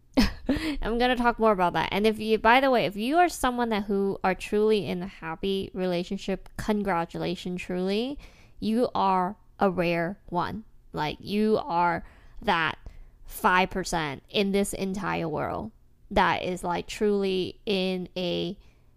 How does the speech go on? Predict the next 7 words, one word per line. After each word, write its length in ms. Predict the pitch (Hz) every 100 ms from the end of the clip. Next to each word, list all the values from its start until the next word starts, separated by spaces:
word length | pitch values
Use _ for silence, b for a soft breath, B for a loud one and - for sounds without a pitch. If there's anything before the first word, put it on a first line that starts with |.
| -
content 520 | - 202 185 190 180
and 120 | 165
happy 360 | 156 180 175 185
relationship. 800 | 165 165 170 - 156 180 - - - - -
Like, 260 | 208 190 -
both 300 | - 214 -
ways. 320 | 107 104 -